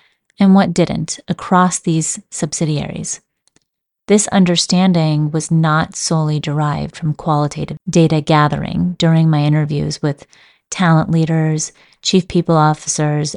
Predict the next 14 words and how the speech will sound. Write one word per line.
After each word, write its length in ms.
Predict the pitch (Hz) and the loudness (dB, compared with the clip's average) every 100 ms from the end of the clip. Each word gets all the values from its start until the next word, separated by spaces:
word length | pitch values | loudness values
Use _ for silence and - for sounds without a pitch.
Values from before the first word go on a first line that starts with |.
| - | -6
and 320 | 160 151 147 | -2 0 -2
focus 380 | - 151 147 - | -2 -4 -2 -6
groups, 480 | - - - - - _ _ _ _ _ | -8 -10 -10 -12 -16 _ _ _ _ _
but 80 | 185 | 2
it 60 | 185 | 4
was 180 | 180 - | 2 0
also 400 | - 202 208 220 | 0 0 2 2
deeply 560 | 196 170 175 175 190 185 | 2 4 2 2 2 2
informed 640 | 175 175 - 156 151 147 | 2 0 0 0 0 -2
by 120 | - 147 | -2 -2
an 120 | 147 | -2
article 680 | - 233 277 - 151 143 - _ - | 2 2 2 -2 -2 -2 -6 _ -4
by 140 | 151 | -2
McKinsey 720 | 139 143 196 180 - - 175 | 0 0 2 2 0 -8 -12